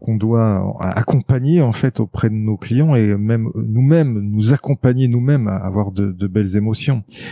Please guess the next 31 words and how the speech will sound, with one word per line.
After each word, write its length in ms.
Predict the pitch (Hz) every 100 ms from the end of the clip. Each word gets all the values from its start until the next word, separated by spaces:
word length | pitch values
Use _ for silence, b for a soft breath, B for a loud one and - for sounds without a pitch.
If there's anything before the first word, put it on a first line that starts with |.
| B
Et 80 | 104
ce 220 | - 123
stop 380 | 110 - 156 - -
qu'on 160 | 117
peut 160 | 110 110
faire 300 | - 127 120
sur 240 | - 101
deux, 200 | 95 123
trois 300 | - - 110
secondes, 560 | 98 107 104 143 113 87 - B B B -
euh, 440 | 95 95 92 92 92 B B B B -
à, 420 | 92 - - 95
à, 80 | -
pour 200 | - 110
pouvoir 300 | - 120 127
accéder 480 | 135 - 139 123 131
à 80 |
ce 160 | 110 -
catalogue 540 | - 127 - 123 139
en 100 | 110
se 60 | 98
disant, « 300 | 104 104 117
Oula, 320 | 135 120 107 78
attention, 460 | 95 - 98 -
la 120 | 120 107
dernière 280 | 98 101
fois, 400 | 98 - 117 120 -
quand 100 | -
il 120 | 107
m'a 100 | 104
dit, 240 | 101 98